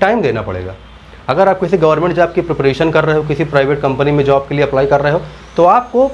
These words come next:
रेडी होना पड़ेगा उस चीज़ के लिए, आपको मेहनत करनी पड़ेगी, आपको अपने resumes बनाने पड़ेंगे, आपको अपने यहाँ पे सीवी बनानी पड़ेगी। आप government job की preparation कर रहे हो तो भाई पढ़ना पड़ेगा। तो same चीज़ इसमें भी है, इसमें भी तो आप लोग winning करते हो।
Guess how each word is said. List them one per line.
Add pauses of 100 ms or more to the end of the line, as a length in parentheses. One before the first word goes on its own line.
(400)
रेडी
होना
पड़ेगा
उस
चीज़
के
लिए,
आपको
मेहनत
करनी
पड़ेगी,
आपको
अपने
resumes
बनाने
पड़ेंगे, (360)
आपको
अपने
यहाँ
पे
सीवी
बनानी
पड़ेगी।
आप
government
job
की
preparation
कर
रहे
हो
तो
भाई
पढ़ना
पड़ेगा। (440)
तो
same
चीज़
इसमें
भी
है, (260)
इसमें
भी
तो
आप
लोग
winning
करते
हो।